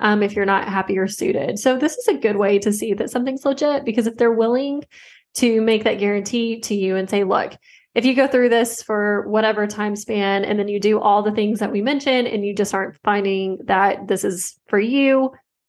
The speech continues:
we'll give you your money back." So that's a good way to see that somebody's probably quite legit and really cares about the people in their program.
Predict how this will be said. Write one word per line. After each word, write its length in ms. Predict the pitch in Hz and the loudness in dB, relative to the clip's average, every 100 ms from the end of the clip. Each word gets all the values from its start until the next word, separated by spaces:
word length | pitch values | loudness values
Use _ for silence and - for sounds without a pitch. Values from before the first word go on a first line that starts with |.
| _ | _
we'll 120 | 220 214 | 0 2
give 140 | 208 | 2
you 120 | 208 | 0
your 140 | 208 190 | 0 0
money 180 | 185 180 | 0 0
back." 280 | 208 220 | -2 -2
So 100 | - | 0
that's 200 | 285 453 | 0 2
a 60 | 311 | 2
good 120 | 208 | 0
way 160 | 196 190 | 0 -2
to 80 | 190 | -4
see 240 | - 208 | -2 -2
that 160 | 190 196 | -2 -2
somebody's 420 | 214 214 202 185 | -4 -2 -2 -2
probably 480 | - - 175 170 160 | -4 -4 -2 -4 -4
quite 300 | - - - | -2 -2 -2
legit 360 | 202 - - | -2 -2 -2
and 100 | 226 | 2
really 200 | 254 269 | 4 4
cares 420 | 214 208 165 160 - | 2 0 0 0 -2
about 220 | 202 190 | -2 -2
the 60 | |
people 280 | - - - | -4 -6 -6
in 80 | - | -6
their 100 | - | -6
program. 540 | - - - - 196 | -4 -4 -4 -6 -8